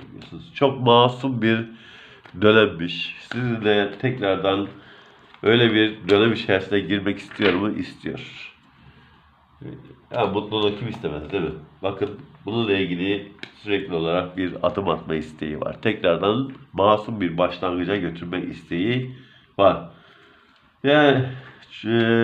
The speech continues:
bir de gerçekten çok fazla geçmişiniz olabilir. Uzun bir yıllardır birbirinizle birlikte olabilir. Size de ruhumuz bir diyorsunuz bakın burada. Ruhumuz bir. O kadar yakın hissediyorsunuz birbirinizi orada.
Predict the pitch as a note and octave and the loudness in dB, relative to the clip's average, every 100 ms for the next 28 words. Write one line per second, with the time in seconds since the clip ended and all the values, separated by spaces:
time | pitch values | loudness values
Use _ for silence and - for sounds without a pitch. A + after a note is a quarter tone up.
0 | A2+ A2+ A2+ E3+ D#3 D3+ C#3 - - - | 4 2 2 2 6 6 6 2 -14 -20
1 | - _ - C3 - D3+ C3 B2 A#2 C#3+ | -20 _ 2 4 4 -2 -4 -4 -2 -2
2 | C3 B2 A#2+ A#2 A2+ A#2+ A#2 - - _ | 0 4 4 2 2 4 2 -2 -18 _
3 | _ _ F2+ F2 G2+ - - - A#2+ C3+ | _ _ -12 0 2 2 -2 -4 2 6
4 | C3 B2+ B2+ C3 A#2+ F#2 F#2 F2+ A#2+ A#2+ | 8 8 2 0 -4 -6 -2 0 2 4
5 | G#2+ G2 G2+ A2 A2+ G2 F2+ G2 F2 G#2 | 4 4 6 8 8 6 -2 -2 -2 -2
6 | F#2+ F2+ F#2+ - A2 E2+ D#2+ - G2+ G2+ | -2 -2 -4 0 2 2 0 -8 -8 -6
7 | F#2+ G2+ F#2+ F#2+ G2 A#2 A#2+ A#2+ A#2+ B2+ | -2 -2 -2 -2 0 2 2 0 -2 -2
8 | - - E2 D#2+ A2+ A#2 F#2 F2+ E2+ E2 | -4 -10 -14 -2 4 4 2 -2 -4 -4
9 | D#2+ D2 C2 D2 - C#2 C2+ - - - | -10 -14 -12 -14 -14 -16 -14 -10 -12 -14
10 | _ _ E2+ G2 F#2 D#2+ E2+ D#2+ C#2+ F2 | _ _ -4 -2 -2 -4 -6 -6 -4 -2
11 | D#2+ B1 - _ _ - - _ - - | -2 -6 -18 _ _ -20 -20 _ -10 -6
12 | A#2+ F#2+ G2+ G2+ F#2+ G2+ F#2+ - E2+ D#2 | -4 -2 2 2 2 -2 -4 -4 -4 -4
13 | D2+ D#2+ D2 C#2 E2 E2 D#2+ C#2 D#2 D#2 | -8 -10 -12 -10 -10 -8 -8 -8 -6 -6
14 | D#2+ F2+ | -4 -4